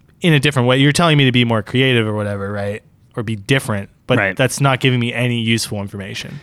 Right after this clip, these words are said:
Speaker 2: Well, it's also within, 'cause, like, you're, you're going into your music career on that. Like, I guess it also depends on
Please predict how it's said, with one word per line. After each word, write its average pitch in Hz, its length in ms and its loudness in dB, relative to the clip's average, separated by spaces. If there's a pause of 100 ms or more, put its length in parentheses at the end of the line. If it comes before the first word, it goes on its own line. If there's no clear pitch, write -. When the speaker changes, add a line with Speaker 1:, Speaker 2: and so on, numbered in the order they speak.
(140)
Speaker 2:
Well, 247 100 2
it's - 100 0
also 180 420 4
within, 131 540 2
'cause, 113 140 -2
like, 131 180 2
you're, 147 220 4
you're 135 220 2
going 120 220 4
into 107 200 -2
your 95 100 -2
music 127 260 0
career 101 260 -4
on 92 80 -8
that. 98 240 -6
Like, 110 180 -4
I 117 140 -4
guess 113 240 -2
it 123 40 0
also 113 220 0
depends 110 400 -4
on 101 480 -4